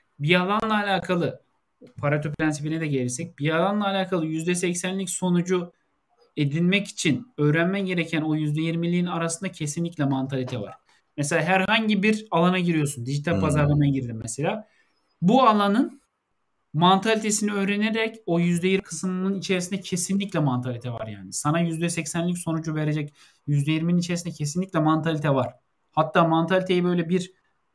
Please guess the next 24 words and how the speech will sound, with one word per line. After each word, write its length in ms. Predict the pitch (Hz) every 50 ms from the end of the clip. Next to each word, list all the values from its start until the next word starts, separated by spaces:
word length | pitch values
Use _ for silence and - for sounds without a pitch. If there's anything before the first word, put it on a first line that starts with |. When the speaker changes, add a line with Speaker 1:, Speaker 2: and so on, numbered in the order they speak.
| _ _ _
Speaker 1:
piramit 460 | - 151 151 156 160 196 196 208 -
yap, 160 | 196 208 214 -
o 100 | - 160
piramidin 460 | 147 170 170 165 170 170 170 180 180
böyle 160 | 170 170 170 175
en 140 | - 196
altına 400 | 185 170 160 147 147 160 160 151
bile 100 | 156 156
koyabilirsin 640 | 151 147 - 143 139 131 127 131 131 127 - - 113
yani. 260 | 107 107 101 107 117
Büyük 240 | 123 131 131 131 127
kısmına 360 | - - - - 143 139 135
bile 120 | 131 123 117
koyabilirsin. 760 | - - 123 117 113 117 120 120 123 - - 254 247 - - _ _ _ _
Mantalite 480 | - 143 143 147 147 170 170 156 147 180
var. 180 | 196 262 311 - - - _ _ _ _ _ _ _
Biz 220 | 185 220 254 240 254
de 120 | 214 196
bu 80 | 208 208
şeyde 320 | - 240 233 226 220 208
bak, 220 | 214 202 202 -
bahsettiklerimize 840 | - 160 160 175 - 202 190 180 - 180 - 196 185 196 196 190 196 214
hep 300 | 220 220 220 - - -
bak, 200 | 220 254 247